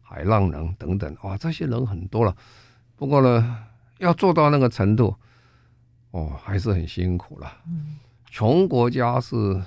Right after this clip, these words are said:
Speaker 1: 能源都没有，或有空气污染的能源。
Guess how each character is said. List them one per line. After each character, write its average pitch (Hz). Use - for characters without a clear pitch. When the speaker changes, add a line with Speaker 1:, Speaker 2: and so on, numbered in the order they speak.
Speaker 1:
能 113
源 87
都 92
没 90
有， 80
或 104
有 82
空 104
气 101
污 92
染 80
的 80
能 80
源。 87